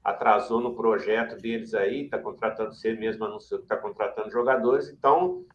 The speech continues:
ele é o que tá mais pra trás aí de todos. Então eu, eu acho que o Osasco vai treinar lá, né?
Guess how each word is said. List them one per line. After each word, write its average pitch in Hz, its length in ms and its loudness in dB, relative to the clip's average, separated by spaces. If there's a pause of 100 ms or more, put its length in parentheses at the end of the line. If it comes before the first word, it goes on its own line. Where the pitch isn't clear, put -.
(300)
ele 208 200 4
é 151 40 8
o 151 60 2
que - 60 -10
tá 165 200 8
mais 165 280 4
pra 202 180 4
trás 175 400 6
aí 143 220 4
de - 140 -12
todos. - 560 4
Então 147 600 0
eu, 117 340 4
eu 110 280 6
acho 113 240 2
que - 40 -2
o 123 40 4
Osasco 117 800 0
vai 117 200 0 (220)
treinar 123 420 4
lá, 131 240 4
né? 147 160 -8